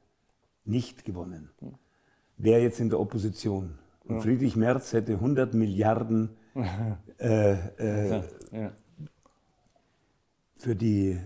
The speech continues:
Speaker 1: für die Wiederbe-, Weiterbewaffnung, äh, ausgerufen.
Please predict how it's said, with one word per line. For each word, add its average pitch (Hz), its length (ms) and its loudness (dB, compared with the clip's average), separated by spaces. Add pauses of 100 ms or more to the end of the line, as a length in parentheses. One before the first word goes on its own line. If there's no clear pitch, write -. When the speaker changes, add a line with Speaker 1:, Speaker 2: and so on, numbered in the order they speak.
(100)
Speaker 1:
für 113 160 -6
die 98 140 -2
Wiederbe-, 110 440 0
Weiterbewaffnung, 107 1200 2
äh, - 1600 -8
ausgerufen. 95 680 -2